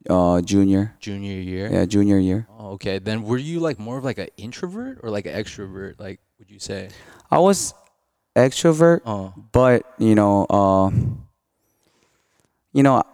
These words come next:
Speaker 1: I had to, like, you know, hide who I was
Speaker 2: Mm.
Speaker 1: because that wasn't welcome back then.
Speaker 2: So you kinda, like, had to adjust your personality almost, kinda,
Speaker 1: Yeah.
Speaker 2: in order to fit in, right?
Speaker 1: Mm-hmm,
Speaker 2: Like
Speaker 1: in order
Speaker 2: most
Speaker 1: to
Speaker 2: of us wanted to
Speaker 1: Right,
Speaker 2: do, right? As a
Speaker 1: right.
Speaker 2: foreigner,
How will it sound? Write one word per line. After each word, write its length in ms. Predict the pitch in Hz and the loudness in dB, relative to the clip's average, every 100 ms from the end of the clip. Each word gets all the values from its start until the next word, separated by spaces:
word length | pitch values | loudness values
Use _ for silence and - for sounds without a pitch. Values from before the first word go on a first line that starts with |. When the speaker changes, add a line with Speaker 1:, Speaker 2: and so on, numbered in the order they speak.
| _ - | _ 0
Speaker 1:
I 160 | 76 | 2
had 320 | 120 131 143 - | 4 4 2 2
to, 100 | - | 2
like, 300 | 127 107 98 - - | 4 4 2 -4 -4
you 120 | 107 | 2
know, 200 | 104 98 | 4 4
hide 560 | 92 117 110 107 104 87 _ _ _ _ _ _ - | 2 2 4 4 2 -2 _ _ _ _ _ _ -4
who 160 | 135 | 2
I 160 | 127 110 | 4 4
was 560 | 101 104 127 147 - 120 | 4 4 4 0 -6 -10
Speaker 2:
Mm. 680 | 123 123 113 104 95 87 87 - | -10 -10 -10 -12 -14 -18 -6 -2
Speaker 1:
because 480 | 143 151 135 117 - - | 4 4 4 0 -10 -16
that 240 | 127 127 131 | 0 4 4
wasn't 300 | 143 131 113 | 4 2 2
welcome 540 | 135 - 95 87 85 _ - 87 - _ _ _ | 2 2 -2 -2 -10 _ -8 -8 -8 _ _ _
back 280 | 98 85 - | 0 0 0
then. 200 | 82 76 | -4 -4
Speaker 2:
So 120 | - | -8
you 60 | 123 | -4
kinda, 260 | 127 117 | -4 -2
like, 200 | 101 92 | -6 -8
had 160 | - 104 | -6 -6
to 100 | 95 | -6
adjust 760 | 92 87 - 101 101 - - - | -10 -10 -4 -2 -2 -4 -10 -8
your 260 | 98 95 90 | -6 -6 -8
personality 680 | - 98 98 92 87 104 107 | -10 -10 -8 -8 -8 -6 -6
almost, 380 | 104 110 117 - | -8 -8 -10 -10
kinda, 360 | 120 123 123 - | -10 -10 -12 -2
Speaker 1:
Yeah. 320 | 101 85 87 87 | 0 0 -2 -8
Speaker 2:
in 100 | 107 | -4
order 200 | 104 98 | -4 -4
to 120 | 92 | -8
fit 380 | - - 107 101 | -14 -4 0 0
in, 220 | 107 101 | 0 0
right? 140 | 117 | 2
Speaker 1:
Mm-hmm, 80 | 117 | 2
Speaker 2:
Like 100 | 104 | 4
Speaker 1:
in 40 | 101 | 4
order 120 | 101 | 4
Speaker 2:
most 160 | 101 | 2
Speaker 1:
to 80 | 117 | 0
Speaker 2:
of 120 | 101 | -4
us 180 | 95 - | -4 -6
wanted 280 | 95 95 92 | -8 -10 -4
to 60 | 101 | 0
Speaker 1:
Right, 220 | 101 95 | 2 0
Speaker 2:
do, 60 | 90 | -2
right? 220 | 92 104 | -6 -6
As 160 | 95 98 | -2 0
a 40 | |
Speaker 1:
right. 100 | 98 | 0
Speaker 2:
foreigner, 500 | 113 113 107 98 95 | 2 0 0 -4 -10